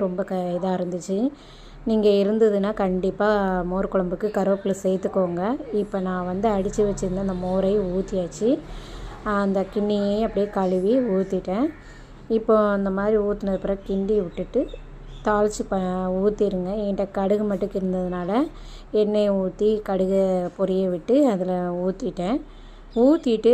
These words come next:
அதுக்கு பிறகு நீங்க மூடி வச்சிருங்க. அப்படியே மூடி வச்சுட்டு ஒரு பத்து நிமிஷம் கழிச்சு அதுக்கப்புறம் நீங்க சாதத்தை கூட சேர்த்து சாப்பிட்டு பாருங்க. ரொம்ப சூப்பரா இருக்கும். இதுல வந்து நம்ம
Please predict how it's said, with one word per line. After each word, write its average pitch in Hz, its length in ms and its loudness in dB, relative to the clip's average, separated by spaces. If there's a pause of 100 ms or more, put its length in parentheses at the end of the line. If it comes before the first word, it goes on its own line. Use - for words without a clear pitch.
(100)
அதுக்கு 208 380 2
பிறகு 196 300 4 (100)
நீங்க 196 240 -2 (400)
மூடி 220 320 2
வச்சிருங்க. 185 400 -2
அப்படியே 180 260 -4 (140)
மூடி 214 240 0
வச்சுட்டு 196 320 0
ஒரு 220 80 -2 (100)
பத்து 190 240 -2
நிமிஷம் 190 320 -4
கழிச்சு 190 380 -2 (100)
அதுக்கப்புறம் 220 720 0 (100)
நீங்க 196 180 -4 (100)
சாதத்தை 185 480 0
கூட 190 140 0 (100)
சேர்த்து 185 320 -4
சாப்பிட்டு 185 360 -4
பாருங்க. 185 380 -2
ரொம்ப 185 240 -4
சூப்பரா 185 400 -4
இருக்கும். 196 320 -4 (640)
இதுல 214 300 8
வந்து 202 220 4 (220)
நம்ம 190 200 -2